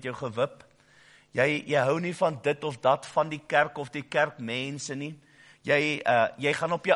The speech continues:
eie gaan jy aangaan, en as jy weer op jou eie aangaan, kom jy agter, nee,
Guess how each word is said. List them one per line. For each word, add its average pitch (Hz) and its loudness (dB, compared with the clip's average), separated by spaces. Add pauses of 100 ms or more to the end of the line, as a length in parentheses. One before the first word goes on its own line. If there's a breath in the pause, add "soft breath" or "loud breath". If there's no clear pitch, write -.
eie 190 6
gaan 143 0
jy 131 2 (100)
aangaan, 147 2 (100)
en 127 -8
as 135 -6
jy 151 -8
weer 160 -4
op 180 -6
jou 185 -2
eie 208 2
aangaan, 151 -4
kom 151 -8
jy 156 -4
agter, 151 2 (320 soft breath)
nee, 156 0